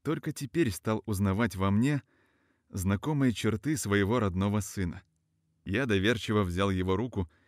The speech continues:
и сказал: «Я ведь не украл.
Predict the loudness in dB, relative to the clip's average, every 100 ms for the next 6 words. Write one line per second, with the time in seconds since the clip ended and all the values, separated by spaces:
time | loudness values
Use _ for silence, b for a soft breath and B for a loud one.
0 | b -8 -6 -4 -4 -4 -8 _ _ _
1 | _ _ _ _ -8 -6 -4 -4 -4 -4
2 | -4 -2 -2